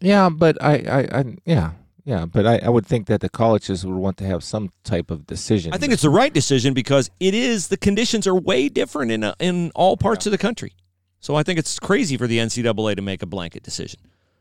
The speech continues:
Speaker 2: on all that. Now, uh,
Speaker 1: If
Speaker 2: you
Speaker 1: a
Speaker 2: are
Speaker 1: vaccine's here, then wha-, I
Speaker 2: That's
Speaker 1: mean,
Speaker 2: the greatest news,
Speaker 1: but
Speaker 2: isn't it?
Speaker 1: what? Yeah, but I, and if, if the doctor says it, and you've shared many things with this doctor.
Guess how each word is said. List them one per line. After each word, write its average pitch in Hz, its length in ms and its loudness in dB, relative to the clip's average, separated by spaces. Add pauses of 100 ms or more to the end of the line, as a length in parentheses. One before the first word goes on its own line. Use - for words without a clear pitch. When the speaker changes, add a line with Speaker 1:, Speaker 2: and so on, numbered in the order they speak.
(160)
Speaker 2:
on 92 160 -4
all 80 140 -4
that. - 180 -10
Now, 143 240 0 (160)
uh, 92 380 0
Speaker 1:
If 104 100 -2
Speaker 2:
you 117 60 4
Speaker 1:
a 143 60 4
Speaker 2:
are - 40 -2
Speaker 1:
vaccine's 185 560 0
here, 196 240 -6
then 113 300 -6
wha-, 101 240 -12
I - 60 -16
Speaker 2:
That's 123 240 -2
Speaker 1:
mean, - 20 -8
Speaker 2:
the 123 100 0
greatest 107 400 2
news, 90 240 -10
Speaker 1:
but - 60 -2
Speaker 2:
isn't 175 100 4
it? 165 60 0
Speaker 1:
what? 190 180 0
Yeah, 180 160 2
but 151 180 -2 (920)
I, 147 160 0 (200)
and 139 200 2
if, 117 140 -4 (180)
if 127 200 0
the 117 100 0
doctor 139 420 2
says 139 360 2
it, 101 160 0 (180)
and 104 560 -4 (120)
you've 123 440 -4
shared 123 460 2
many 120 200 -4
things 110 540 -4
with 107 160 -2
this 98 160 -4
doctor. 110 640 -4